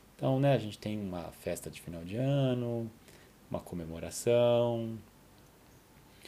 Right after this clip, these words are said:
é, a gente tem alguns rituais, alguns eventos de final de ano, tem também eventos de transição para as crianças que estão nesse, nessa faixa de, é, no fim dessa faixa seis, nove e indo pro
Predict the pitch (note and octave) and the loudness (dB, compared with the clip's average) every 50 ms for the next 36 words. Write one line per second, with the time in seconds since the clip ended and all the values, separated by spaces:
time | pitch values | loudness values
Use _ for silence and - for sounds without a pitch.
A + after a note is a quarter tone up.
0 | - - - - - - - - F2 F2 F2 E2+ E2+ E2+ E2+ E2+ E2 E2 D#2+ D#2+ | -20 -20 -20 -20 -20 -20 -14 -8 -4 -2 0 0 0 0 0 -2 -2 -2 -2 -4
1 | D#2 D2+ D2+ D2+ D#2+ E2+ E2+ D#2+ - F2 E2+ E2 D#2 E2+ E2+ D#2+ D#2 - - - | -4 -4 -6 -6 -6 -8 -10 -10 -10 -8 -8 -8 -8 -8 -8 -8 -10 -12 -14 -14
2 | - - - F2+ - - E2 D#2+ D#2 D#2 E2 F2 F#2+ G2 F#2+ F2+ D#2+ E2 E2 D2+ | -14 -12 -12 -12 -10 -8 -6 -6 -4 -2 -2 0 0 0 0 -2 -4 -6 -8 -8
3 | D#2 E2+ D#2+ D2+ E2+ D#2+ D2 E2 E2 F2 F2 E2+ - - D2+ D2+ D#2 - - E2 | -8 -10 -8 -6 -8 -8 -6 -6 -6 -6 -6 -6 -8 -12 -12 -14 -14 -12 -10 -8
4 | D#2+ D#2+ D#2+ F#2 G2 G#2 A#2+ C3 C3 B2+ B2+ B2 B2 B2 A#2+ A#2+ A2+ - - - | -8 -8 -6 -6 -4 -2 0 0 0 0 0 0 -2 -2 -4 -4 -8 -12 -20 -20
5 | - - - - - - - - - - E2+ F2 - - F2 F2 F2+ F2+ E2+ F2 | -20 -20 -20 -20 -20 -20 -20 -12 -8 -6 -6 -4 -4 -4 -4 -2 0 -2 0 0
6 | F#2 F2+ F2 - - E2+ E2+ - - F2+ F2 E2+ E2+ E2 - - F#2+ F#2+ F#2 F#2 | -2 -2 -2 -6 -10 -10 -10 -8 -6 -6 -6 -6 -6 -8 -6 -4 -4 -2 -2 -4
7 | F2+ - - E2+ - - - F2 E2+ D#2+ - - - - D#2+ D#2 - F2 E2+ E2+ | -6 -8 -8 -10 -10 -8 -8 -8 -8 -8 -10 -16 -12 -12 -12 -8 -8 -8 -6 -6
8 | D#2+ - - - E2+ D#2+ D2+ D2+ D#2 D#2 - - D#2 D#2 - - D#2+ D#2 - - | -6 -8 -8 -8 -8 -8 -8 -8 -10 -10 -10 -12 -12 -14 -8 -6 -6 -6 -6 -10
9 | D2+ D2+ D#2 D#2+ D#2 D2+ - - - - - - - - - - E2 D#2+ D#2 D2+ | -12 -12 -10 -10 -12 -12 -14 -20 -20 -20 -20 -20 -20 -18 -12 -8 -6 -6 -6 -6
10 | - - - - - - - - - - - G#2 F#2 - - - A#2 A2 G2+ - | -8 -12 -18 -20 -18 -16 -18 -18 -16 -10 -8 -8 -8 -6 -4 -2 0 0 0 0
11 | - F#2+ - - - F#2+ F2 E2+ - - - - - F#2+ F2+ - F2+ F2+ F#2 F#2+ | -2 -4 -4 -2 -2 -2 -2 -2 -4 -8 -10 -2 0 0 0 0 0 0 2 2
12 | F#2+ F2+ - E2 E2 D2+ - - F2+ F2+ F2+ F2+ F2+ F2 F2 E2 - - F#2 F2 | 2 0 -2 -8 -12 -12 -10 -8 -6 -4 -4 -4 -4 -4 -6 -8 -8 -8 -6 -6
13 | D#2+ D#2 | -6 -6